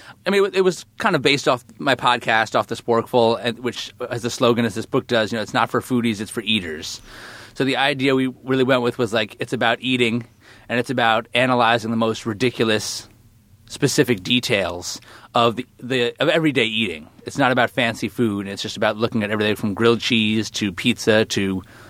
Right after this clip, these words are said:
the buffet line or what have you, and just thinking about the most specific ways to make it better. And so that was kinda the pitch. So I think that was the main, it's so long ago, I can't remember the details of the pitch, to tell you the truth, but that was the main,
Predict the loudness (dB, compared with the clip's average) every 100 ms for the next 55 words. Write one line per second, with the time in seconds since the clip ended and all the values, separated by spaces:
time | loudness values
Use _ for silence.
0 | -20 -20 -8 -2 0 0 2 2 4 4
1 | 4 4 0 -2 -2 0 0 2 0 0
2 | -4 -4 -6 -10 -20 -20 -8 -6 -2 0
3 | 0 2 2 2 0 -2 -2 0 0 0
4 | -2 -2 -2 -2 -2 -4 -10 -2 0 0
5 | 0 2 4 2 -2 -20 -20 -20 -20 -20
6 | _ _ _ -6 0 2 2 -2 -6 -6
7 | 0 2 2 -2 -16 -20 -12 -6 -2 2
8 | 2 2 4 4 4 2 -4 -16 -14 -2
9 | 2 4 4 4 0 -2 -2 -2 -2 -2
10 | -2 -2 -4 -6 -10 -8 -2 -2 -2 0
11 | 2 2 0 0 0 0 0 0 0 0
12 | 0 2 2 2 0